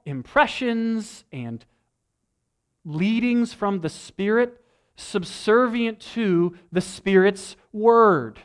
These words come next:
The Spirit that speaks to us now will not contradict the words that he spoke then. His word is living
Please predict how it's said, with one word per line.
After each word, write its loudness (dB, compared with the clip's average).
The 2
Spirit -2
that -4
speaks -8
to -4
us -4
now -6
will 2
not 4
contradict -2
the 0
words 0
that 2
he -4
spoke -2
then. 2
His 2
word 4
is -2
living 2